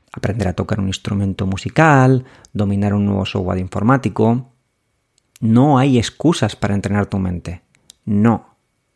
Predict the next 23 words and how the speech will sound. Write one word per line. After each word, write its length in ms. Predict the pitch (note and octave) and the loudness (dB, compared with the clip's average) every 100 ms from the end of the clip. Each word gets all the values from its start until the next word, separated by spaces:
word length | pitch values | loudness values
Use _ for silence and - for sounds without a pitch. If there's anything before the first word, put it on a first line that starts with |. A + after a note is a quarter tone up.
| _ | _
El 180 | A2+ F2+ | -8 -2
tiempo 280 | A#2 C3 C3+ | 2 2 2
tampoco. 600 | G2 F2+ A#2+ - G2 - _ _ - _ _ | 0 2 0 0 -10 -12 _ _ -20 _ _
Rutinas 480 | - G2+ A#2+ A#2+ A#2+ | -6 -2 2 2 2
de 40 | |
entrenamiento 720 | A2+ G#2 G#2+ G#2 B2 C3+ G#2+ | 0 0 0 2 2 2 0
de 80 | F#2 | -4
solo 280 | - A2+ G#2 | -2 0 0
diez, 340 | F#2+ A#2+ C3 | 2 2 2
quince 400 | - B2 B2 - | 0 0 0 -2
minutos 440 | G2+ G#2 C3 G#2 G2+ | -2 0 0 -2 -4
al 200 | F#2 F#2+ | -4 -2
día 420 | C3+ D#3 C3 - | -2 -2 -4 0
pueden 300 | C3 C3+ A#2 | 2 4 2
ser 180 | - B2 | 2 0
suficientes. 840 | - - G2 G2+ F#2 F#2 F2 - _ _ _ _ - - - _ | 0 -6 -4 -4 -4 -6 -10 -14 _ _ _ _ -20 -20 -20 _
Y 80 | A#2 | -4
siempre 380 | - C#3 D3+ A2 | 0 2 2 2
son 160 | A#2+ G#2 | 2 2
mejor 240 | - G#2+ | 2 -2
que 100 | F#2+ | -4
cero 240 | - G#2+ F#2 | -4 -2 0
minutos. 640 | G2+ B2+ A#2 F#2 - | 2 0 -2 -10 -14